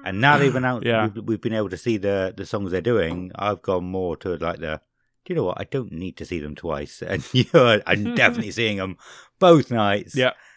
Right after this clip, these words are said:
Speaker 1: So we, we, we've gone the
Speaker 2: <laughs> We've
Speaker 1: opposite way. But, uh,
Speaker 2: switched.
Speaker 1: yeah, so I'll probably be seeing them on the Thursday. It looks better for me. And I'm probably gonna be going to find a pub to watch the Champions League final on the Saturday. <laughs>
Speaker 2: <laughs>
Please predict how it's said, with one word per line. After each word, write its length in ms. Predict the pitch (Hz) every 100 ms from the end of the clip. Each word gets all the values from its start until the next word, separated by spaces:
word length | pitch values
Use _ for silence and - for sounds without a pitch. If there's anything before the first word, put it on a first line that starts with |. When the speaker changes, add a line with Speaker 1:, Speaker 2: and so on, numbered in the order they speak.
| _ _
Speaker 1:
So 160 | -
we, 120 | 127 127
we, 180 | 139
we've 220 | 127 135 -
gone 240 | 147 135
the 80 | 135
Speaker 2:
<laughs> 0 |
We've 100 | 131
Speaker 1:
opposite 220 | 110 127
way. 200 | 117 110
But, 280 | 165 107 -
uh, 40 |
Speaker 2:
switched. 100 | 104
Speaker 1:
yeah, 140 | 120 95
so 120 | 113
I'll 140 | 110
probably 220 | 139 131 104
be 120 | 117
seeing 240 | - 120
them 160 | 107 104
on 100 | 101
the 60 | 92
Thursday. 600 | 117 101 92 104 95 - _ _ _ _
It 120 | - 101
looks 160 | 110
better 240 | - 107 92
for 100 | 92
me. 300 | 92 95 - _ _ _ _
And 120 | 95
I'm 120 | 90 -
probably 320 | 120 101 95
gonna 160 | 107
be 80 | 90
going 240 | 87 101 90
to 60 |
find 140 | 95 90
a 20 |
pub 300 | - 110 -
to 100 | 104
watch 200 | 95 92
the 100 | 95 78 _
Champions 460 | - 101 78 95 85
League 160 | 90
final 420 | - 101 90 90 -
on 100 | 92
the 60 | 82
Saturday. 540 | - 95 82 87 80 _ _ -
<laughs> 340 | - - -
Speaker 2:
<laughs> 1000 | 254 - 233 - 220 - - 180 -